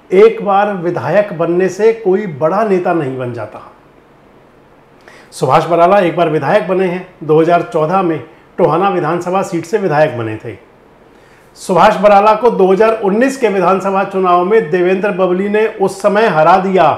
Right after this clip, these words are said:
पचास हजार से ज़्यादा वोटों से, पचास हजार से ज़्यादा वोट से चुनावी शिकस्त दी देवेंद्र बबली ने सुभाष बराला को।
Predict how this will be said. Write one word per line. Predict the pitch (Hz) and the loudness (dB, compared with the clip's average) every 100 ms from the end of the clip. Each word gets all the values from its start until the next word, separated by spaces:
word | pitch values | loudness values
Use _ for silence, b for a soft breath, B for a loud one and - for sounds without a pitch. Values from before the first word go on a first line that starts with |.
| B B - | B B -4
पचास | 185 208 247 - | 2 4 4 2
हजार | 208 208 208 | 0 2 2
से | 208 | 2
ज़्यादा | 202 180 180 | 0 0 0
वोटों | 170 160 160 | -2 -2 -4
से, | - 117 - - _ _ | -6 -10 -10 -20 _ _
पचास | 185 185 185 214 - | -2 0 0 0 -2
हजार | 156 160 170 180 175 | -4 0 2 2 0
से | - 202 226 | -2 2 2
ज़्यादा | 175 175 170 202 | 2 0 0 0
वोट | 180 175 | 0 -2
से | 175 190 214 214 B B _ | -2 -2 -2 -2 B B _
चुनावी | 196 190 196 | 0 0 0
शिकस्त | 202 202 202 190 - | -2 -4 -2 -2 -2
दी | 180 233 247 | -2 -2 -2
देवेंद्र | 190 196 196 196 202 | 0 0 0 0 -2
बबली | 196 190 208 | -2 -2 0
ने | 220 | -2
सुभाष | 214 185 175 190 | -2 0 0 0
बराला | 175 185 185 | -2 0 0
को। | 180 180 | 0 0